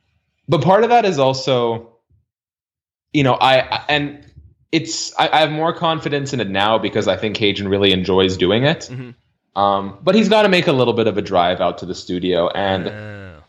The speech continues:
Speaker 1: part of the package in convincing him to initially get on board, 'cause, you know, he didn't know me until he started sitting down with me every week, is that I wanted to make this as easy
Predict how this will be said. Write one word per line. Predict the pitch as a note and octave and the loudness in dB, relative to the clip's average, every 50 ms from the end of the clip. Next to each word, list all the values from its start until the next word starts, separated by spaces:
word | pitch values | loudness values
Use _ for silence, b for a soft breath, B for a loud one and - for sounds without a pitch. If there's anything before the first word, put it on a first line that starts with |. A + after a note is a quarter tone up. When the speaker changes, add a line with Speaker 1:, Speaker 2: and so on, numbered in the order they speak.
| _ _ _ _ _ _ _ _ | _ _ _ _ _ _ _ _
Speaker 1:
part | - - - E3 E3 E3+ E3+ | -14 -4 0 2 4 4 4
of | F3 D3+ C#3 | 4 2 2
the | C#3+ | 0
package | B2+ - - C3 C3 C3+ C3 - B2+ G#2+ G#2+ | -2 0 0 2 2 2 0 -2 -4 -6 -6
in | G2+ G#2+ | -10 -14
convincing | G#2+ - A2 G#2 G2 A#2+ C3 C#3 C3 - C#3 B2 | -12 -12 -10 -8 -6 -6 -6 -4 -4 -4 -4 -4
him | A#2 A2+ | -4 -6
to | A2 A2+ G#2 | -6 -6 -4
initially | G2 G2+ G#2 G#2 - G#2+ G2 | -2 0 0 0 0 0 0
get | F#2+ G#2 F#2 | 2 2 2
on | F2+ F2+ F#2 | 2 2 2
board, | G#2 C3+ C3+ B2+ - | 2 2 2 2 2
'cause, | - A#2+ A2+ | 0 -2 -2
you | C3 A#2 | 0 0
know, | F#2+ F#2 | 0 0
he | A#2 B2+ | 2 2
didn't | C3+ C3+ A#2 A2 | 2 2 2 0
know | A2 B2 C#3 C#3+ C#3 | 0 0 0 -2 -2
me | A#2+ G#2+ | -2 -2
until | G#2 F#2+ F#2+ A2 G#2+ | -4 -4 -6 -6 -6
he | F#2+ G2 | -6 -6
started | - - G2+ F#2 F#2 | -4 -4 -4 -4 -6
sitting | - - F2+ F2 F2 | -6 -6 -6 -4 -2
down | F#2 G#2+ C3 D3 C3+ | -2 0 0 0 -2
with | A2 - | -4 -6
me | - F2+ F2 | -6 -8 -8
every | E2+ F2 F2 | -6 -6 -6
week, | E2+ F2 F2 F2 - | -4 -4 -4 -4 -4
is | - - G#2 G2+ F2+ | -2 0 0 0 2
that | - G#2+ G#2 G2 - - b b b b b b b b b b | 2 2 2 2 0 -4 b b b b b b b b b b
I | - A#2+ B2+ | 0 2 2
wanted | B2 B2 C3 C3+ C#3 C#3 C3 | 4 4 4 4 2 2 0
to | - C#3 | 0 0
make | B2 A#2+ A#2+ A#2+ A#2+ | 0 0 0 -2 -2
this | - C3+ B2+ B2+ - | -4 -4 -4 -2 -2
as | A2+ G2+ - - - - - | -2 -2 -2 -4 -6 -8 -6
easy | C#3+ D#3+ E3+ F#3 F3 F3+ G#3 G3+ G3+ G#3 G3+ | -2 0 0 2 2 0 0 0 0 0 0